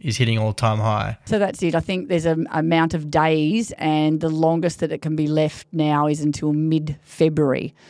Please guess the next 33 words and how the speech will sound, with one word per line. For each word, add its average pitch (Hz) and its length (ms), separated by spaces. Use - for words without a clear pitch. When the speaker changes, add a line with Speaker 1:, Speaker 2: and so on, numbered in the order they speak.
Speaker 2:
So 151 520
the 214 140
options 233 340
here 202 320
are, 175 260
like 175 300
Blake 175 260
said, 175 380
they 160 360
might 170 800
get 170 220
canned. 175 580
They, 151 200
you 151 200
know, 156 80
nothing 170 400
might 151 220
get - 320
approved, 156 580
um, 147 460
or 160 160
they 156 120
all 160 180
might 160 280
go 156 160
through 151 220
at 139 60
once, 156 260
as 147 100
Kathy 156 340
thinks, 208 400
and 151 440
they, 151 320